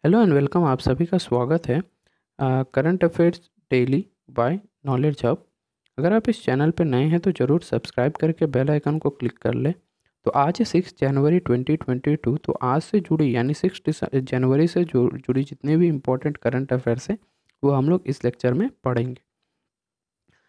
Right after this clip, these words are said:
तो अगर आपको इस लेक्चर के पीडीएफ़ चाहिए तो Telegram ग्रुप को ज्वाइन कर ले, जिसका लिंक जो है वो मैं डिस्क्रिप्शन में प्रोवाइड कर चुका हूँ। ओके, तो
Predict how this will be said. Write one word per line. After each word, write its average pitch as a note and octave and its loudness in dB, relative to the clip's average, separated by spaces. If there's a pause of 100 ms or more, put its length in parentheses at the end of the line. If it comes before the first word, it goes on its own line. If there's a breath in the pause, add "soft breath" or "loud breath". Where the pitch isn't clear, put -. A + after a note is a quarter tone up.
(160)
तो C3+ 0
अगर E3 2
आपको A3+ 0
इस - -4
लेक्चर D3 0
के G#3+ 0
पीडीएफ़ E3+ 2
चाहिए D3+ 0
तो F3 0
Telegram D#3 0
ग्रुप F#3 2
को E3+ 2
ज्वाइन C#3 0
कर D3+ 0
ले, D3 2
जिसका D#3 -2
लिंक D3+ -2
जो - -2
है F#3+ 4
वो F#3 2
मैं F#3 0
डिस्क्रिप्शन B2 -2
में C#3+ 0
प्रोवाइड B2 -2
कर A#2 -2
चुका - -6
हूँ। A#2+ -4 (1000)
ओके, F#3+ -6
तो - -6